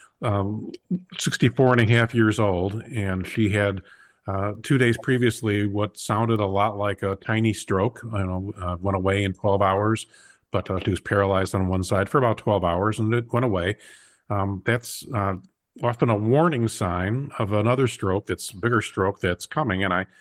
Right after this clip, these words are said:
I examined her, and I found what seemed like an obstruction in one of the arteries in her neck that, uh, again, fit with,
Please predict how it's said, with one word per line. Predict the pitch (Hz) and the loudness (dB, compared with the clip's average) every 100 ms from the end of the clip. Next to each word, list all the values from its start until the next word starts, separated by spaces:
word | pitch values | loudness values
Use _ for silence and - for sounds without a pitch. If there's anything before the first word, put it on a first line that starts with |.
| - _ - | -20 _ -2
I | |
examined | 104 95 113 120 120 | 0 2 2 4 2
her, | 127 139 | 2 0
and | 110 | -4
I | 98 | -6
found | 107 104 107 | -6 -6 -6
what | 104 101 | -8 -8
seemed | - 107 | -8 -6
like | 101 98 - | -6 -6 -6
an | 92 | -8
obstruction | 87 - 98 - 117 107 | -8 -4 -4 -2 -4 -2
in | 101 92 | -2 -2
one | 92 | -2
of | 92 | -2
the | 92 | 0
arteries | 90 92 98 95 | 0 0 0 -2
in | 98 | -2
her | 90 | -4
neck | 87 113 - - | -4 -4 -4 -8
that, | 98 - - | -10 -10 -6
uh, | 95 92 92 | -4 -2 -4
again, | 90 95 | -4 -6
fit | 90 - 110 | -4 -2 -2
with, | 107 101 95 | 0 -2 -4